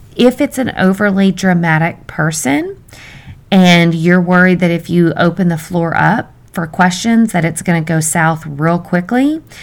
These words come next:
then what I would recommend doing is just saying, "Okay, those are my, um, two points of feedback.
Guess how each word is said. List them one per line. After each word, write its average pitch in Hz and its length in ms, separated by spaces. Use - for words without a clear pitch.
then 202 180
what 185 240
I 175 160
would 202 140
recommend 190 500
doing 180 380
is 160 320
just 170 260
saying, 160 540
"Okay, 180 640
those 190 400
are 190 220
my, 175 600
um, 170 320
two - 220
points 196 380
of 190 100
feedback. 262 640